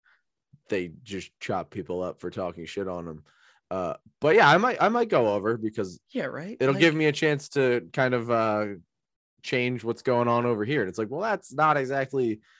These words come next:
Speaker 1: w-, why you should be <laughs> considering it. Like, like I said, if you're considering it strictly for money, which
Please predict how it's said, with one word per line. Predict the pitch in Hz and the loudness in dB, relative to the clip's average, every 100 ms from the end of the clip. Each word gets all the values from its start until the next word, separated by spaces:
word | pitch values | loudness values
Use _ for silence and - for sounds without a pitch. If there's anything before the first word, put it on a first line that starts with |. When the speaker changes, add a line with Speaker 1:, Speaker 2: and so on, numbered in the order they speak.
| _ _ _ _ - | _ _ _ _ -20
Speaker 1:
w-, | - 98 _ | -18 -18 _
why | 120 127 127 | -2 2 2
you | 123 | 0
should | 110 - 113 98 - _ _ _ _ _ - 104 | -4 -4 -6 -6 -18 _ _ _ _ _ -20 -8
be | 143 147 - - | -2 -2 -4 -14
<laughs> | - | -14
considering | - 113 - 185 160 113 | -8 -4 4 4 6 2
it. | 107 | 0
Like, | 113 110 120 | 0 0 0
like | 117 147 | 0 -2
I | 135 | -2
said, | 214 135 | 0 -2
if | 98 | -2
you're | 135 | -4
considering | 147 127 - 160 160 | -4 -4 -2 -2 -2
it | 135 92 - | -6 -8 -16
strictly | - - - 117 120 135 | -12 -12 -8 -6 -2 -2
for | 127 | -2
money, | 120 110 147 | -2 -2 -2
which | 139 104 - | -2 -4 -6